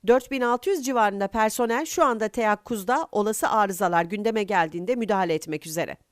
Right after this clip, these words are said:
Biz şirket yöneticileriyle yaptığımız toplantıda değişen iklim şartlarına karşı şebekenin güçlendirilmesi için çalışmalar yapıyoruz.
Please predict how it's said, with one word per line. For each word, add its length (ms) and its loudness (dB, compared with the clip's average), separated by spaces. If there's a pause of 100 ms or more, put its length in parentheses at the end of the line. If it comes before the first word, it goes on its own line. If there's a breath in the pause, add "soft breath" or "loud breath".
(240)
Biz 240 -4
şirket 440 -4
yöneticileriyle 760 -2
yaptığımız 460 -2
toplantıda 680 0 (280)
değişen 440 2
iklim 400 -2
şartlarına 540 0
karşı 480 0
şebekenin 600 0
güçlendirilmesi 840 -2
için 200 -6
çalışmalar 600 -2
yapıyoruz. 540 -4